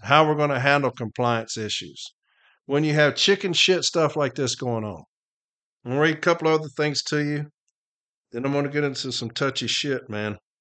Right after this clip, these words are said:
Some touchy shit. But I wanna read a couple other things to you. Uh, this one was quite comical. It says, "Daily instructions for carriers." And I saw this online the other day. Now, listen, this just got sent out, just got put up.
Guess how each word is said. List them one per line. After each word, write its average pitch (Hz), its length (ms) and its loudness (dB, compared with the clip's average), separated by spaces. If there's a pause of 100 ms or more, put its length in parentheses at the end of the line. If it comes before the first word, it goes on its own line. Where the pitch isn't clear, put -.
(440)
Some 110 120 -12 (140)
touchy 139 380 -2
shit. 117 400 -2 (1200)
But 135 100 4
I 156 80 8
wanna 180 160 6
read 196 140 4
a - 40 2
couple 190 360 2
other 170 200 4
things 170 420 0 (100)
to 190 180 6
you. 135 380 0 (680)
Uh, 123 200 -6
this 147 360 4
one 127 120 -2
was 120 120 -4
quite 135 340 0
comical. 123 580 0
It 117 60 -2
says, 120 200 -4
"Daily 180 380 6
instructions 170 720 2
for 123 140 -4
carriers." 131 540 2
And 117 80 -2
I 110 40 -2
saw 151 320 -2
this 139 280 -2
online 127 480 -2
the 104 160 -4
other 98 140 -8
day. 92 300 -10
Now, 107 160 -6
listen, 147 340 -2
this 170 200 0
just 160 240 -4
got 143 200 0
sent 147 240 0
out, 120 340 0
just 147 200 -8
got 143 200 -6
put 147 160 0
up. 131 240 -4